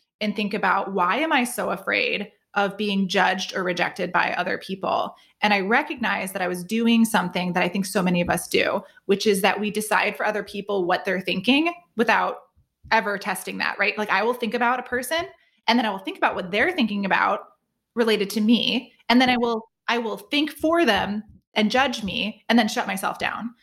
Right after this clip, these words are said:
And so I think that's something that you just have to stop doing.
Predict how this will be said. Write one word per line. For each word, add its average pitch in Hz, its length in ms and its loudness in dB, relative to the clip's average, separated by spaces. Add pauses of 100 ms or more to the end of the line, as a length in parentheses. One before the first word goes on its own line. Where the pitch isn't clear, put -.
(240)
And - 240 -2
so 254 340 4 (280)
I 240 100 0
think 247 240 -2
that's 370 180 0
something 254 300 0
that 220 140 4
you 214 100 -2
just 214 200 -2
have 220 160 0
to 233 100 -6
stop - 540 0
doing. 196 460 -6